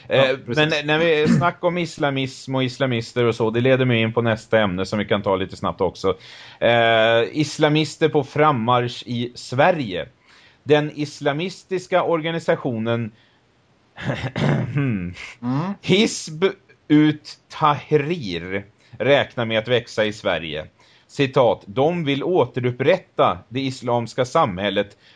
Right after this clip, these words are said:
Speaker 2: från vad de menar är det allvarliga förfall det drabbats av och befria det från de otrognas tankar,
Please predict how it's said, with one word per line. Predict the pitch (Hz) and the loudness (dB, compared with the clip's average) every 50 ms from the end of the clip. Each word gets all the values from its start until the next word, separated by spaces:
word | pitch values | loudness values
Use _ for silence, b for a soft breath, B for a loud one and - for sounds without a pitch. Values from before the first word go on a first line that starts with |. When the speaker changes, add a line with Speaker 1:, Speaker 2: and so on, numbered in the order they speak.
| b - | b -4
Speaker 2:
från | - 131 127 | -2 0 2
vad | 123 127 | 2 2
de | 127 123 139 | 2 2 0
menar | 151 165 135 107 98 98 101 101 107 110 101 - - | 0 -2 -2 -2 -2 0 0 0 0 0 -2 -4 -4
är | 110 110 104 98 98 101 - - | -4 -2 0 0 -2 -4 -6 -6
det | 104 117 120 - - | -4 -4 -4 -2 0
allvarliga | 151 151 135 110 98 92 104 113 123 117 120 127 139 | 0 0 2 0 0 0 0 0 0 2 2 2 0
förfall | 131 - 151 127 - - 110 95 95 95 - | 0 0 -4 -4 -2 0 0 0 0 0 -2
det | - 107 120 | -2 -2 -4
drabbats | 113 123 131 123 104 85 101 104 104 - - | 0 2 2 0 2 2 0 -2 -2 -2 -2
av | 110 95 92 90 90 | 0 0 0 0 -2
och | - 113 117 | -4 -6 -4
befria | 113 139 135 - - - 135 135 156 185 180 185 165 123 | -4 -4 -4 -4 -4 -2 0 0 0 2 4 4 4 4
det | 107 101 98 | 4 0 -2
från | - 117 110 107 | -2 -4 -2 0
de | 110 113 123 | 0 0 0
otrognas | 143 156 131 101 - - 135 131 143 147 143 143 143 143 - - | -2 -4 -4 -4 -4 -4 -2 -2 -2 -2 -2 -2 -4 -4 -2 0
tankar, | - 180 156 120 92 - - - 113 123 135 147 | 0 2 2 0 -2 -4 0 2 2 2 2 0